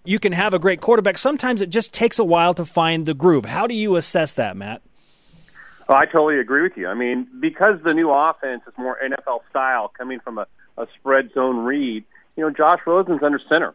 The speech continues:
Speaker 2: and he's never dropped back before, you know, a five-step drop and thrown it out. You know, he's never really done play action, you know, in the long fake. You know, it's something that's really different with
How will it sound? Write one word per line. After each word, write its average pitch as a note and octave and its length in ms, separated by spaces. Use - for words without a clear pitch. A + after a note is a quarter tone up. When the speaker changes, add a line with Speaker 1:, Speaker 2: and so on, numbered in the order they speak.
Speaker 2:
and A#2+ 360
he's C3 200
never B2+ 280
dropped C#3 340
back A2 320
before, A#2 520
you B2 120
know, A2+ 100
a A2 40
five-step A#2+ 500
drop A2+ 300
and A#2+ 80
thrown A#2 200
it G#2+ 100
out. G#2+ 260
You A#2+ 120
know, G#2+ 160
he's A2+ 180
never A#2+ 300
really B2 240
done A#2+ 220
play C3 260
action, B2+ 640
you B2+ 100
know, A2+ 160
in A#2+ 80
the B2 60
long A#2+ 480
fake. B2+ 320
You C3 80
know, A#2+ 100
it's B2 160
something D3+ 300
that's B2 160
really C#3+ 180
different C#3+ 320
with C3+ 80